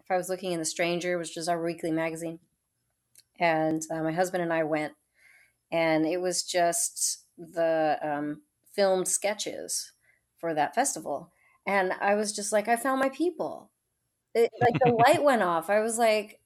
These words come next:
Speaker 1: this whole time I was trying to get into theater, like, I should have just been doing sketch comedy because this is what I've been trying to do this whole time. Um,
Speaker 2: Uh, did you have,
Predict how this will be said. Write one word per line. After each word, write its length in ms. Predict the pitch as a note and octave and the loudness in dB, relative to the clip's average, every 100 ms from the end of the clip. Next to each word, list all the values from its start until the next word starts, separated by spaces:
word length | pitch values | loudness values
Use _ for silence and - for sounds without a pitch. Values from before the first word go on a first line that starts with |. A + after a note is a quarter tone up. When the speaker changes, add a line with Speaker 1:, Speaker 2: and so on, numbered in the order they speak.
| _ _ - | _ _ -4
Speaker 1:
this 140 | A#3+ | -4
whole 220 | A3 C#4+ | 0 0
time 260 | C#4 C4+ C#4 | 2 2 2
I 80 | C4 | 2
was 100 | B3 | 0
trying 240 | A#3+ B3 | -2 -2
to 60 | B3 | 2
get 160 | A#3 G#3 | 0 0
into 120 | G#3 | -4
theater, 680 | G#3 B3+ C4 A#3 G3 F#3+ - | -6 -2 2 2 2 2 0
like, 220 | G#3 G#3 | 0 0
I 40 | G#3+ | -2
should 220 | - C4 | -2 -2
have 80 | A#3+ | 0
just 160 | A#3 | -2
been 120 | A3+ | -2
doing 180 | G#3 G3+ | -2 -2
sketch 300 | G3+ G#3 G3 | -2 -4 -4
comedy 640 | A3+ B3 A3 D#3+ G#2+ E3 _ _ _ _ - | -4 -2 -2 -4 -6 -12 _ _ _ _ -10
because 240 | A3+ A#3 | -4 0
this 200 | B3 B3+ | 2 2
is 300 | B3 G3+ - - | 2 0 -2 -6
what 160 | G3+ G#3+ | 0 4
I've 140 | G#3 | 4
been 120 | G3+ G3+ | 2 -4
trying 240 | G#3 G3 | -4 -4
to 60 | F#3 | -4
do 220 | A3+ F#3+ | -4 -2
this 140 | F3 F3 | -4 -6
whole 160 | E3+ | -10
time. 400 | E3 B3 A3 - _ _ _ _ _ _ _ - G3 | -10 -10 -10 -12 _ _ _ _ _ _ _ -14 -6
Um, 180 | F3 E3 - | -6 -4 -4
Speaker 2:
Uh, 220 | G#2 G#2+ | -2 -2
did 180 | A2 A2+ | -4 -4
you 100 | B2 | -4
have, 520 | A#2+ A2+ A#2+ A#2+ - | -4 -2 -2 -6 -14